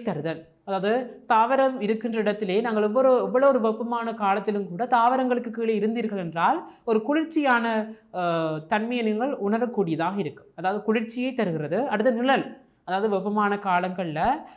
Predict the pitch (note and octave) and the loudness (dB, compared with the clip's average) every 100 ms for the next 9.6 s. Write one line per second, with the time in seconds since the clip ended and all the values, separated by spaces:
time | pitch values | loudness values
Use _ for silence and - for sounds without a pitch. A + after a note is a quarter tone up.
0 | _ - G3 B3 B3 A#3+ A3 G3 F#3+ A3 | _ -2 0 2 2 2 0 0 0 0
1 | A3 G3 F#3+ G#3+ A#3 A#3 - - _ _ | 2 2 4 4 2 0 -14 -20 _ _
2 | _ - F#3 F#3+ G3+ G3 F#3 G#3 A#3+ A3 | _ -4 0 4 4 4 4 4 4 4
3 | F#3+ G3+ A3 A3 G3+ F#3 F3+ F3 F3 D#3 | 4 2 2 0 0 2 0 -4 -6 -4
4 | G3 A#3+ A3 A3 A#3+ E4+ - - _ G3+ | -2 0 -2 2 2 2 -2 -14 _ 0
5 | G#3 G3 A#3+ A#3 A#3 G#3+ G#3 D4 F4 - | 2 4 2 0 2 4 2 0 -4 -8
6 | - _ - A#3+ B3 A#3+ A#3 A3+ G3+ G3 | -20 _ 0 4 6 4 4 2 2 0
7 | G3 F#3+ E3 G3+ B3+ A#3 A#3+ G3 D#3 D3 | -2 -2 -2 -2 -2 -2 0 0 0 -6
8 | C#3+ D#3 - _ _ _ _ _ - G3+ | -6 -8 -10 _ _ _ _ _ -4 0
9 | A#3 - G#3 C#4+ - | 0 2 0 0 -6